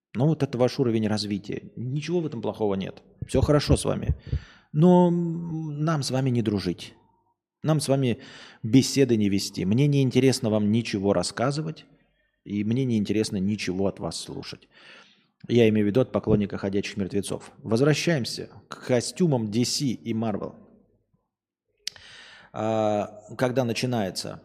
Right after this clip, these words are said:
вот эта вот киновселенная D C и Marvel, а, сначала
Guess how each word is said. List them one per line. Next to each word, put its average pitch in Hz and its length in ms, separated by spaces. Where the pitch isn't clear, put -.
вот 98 160
эта 95 160
вот 90 140
киновселенная 95 720
D 95 140
C - 200
и 113 40
Marvel, 208 400
а, 95 240
сначала 175 540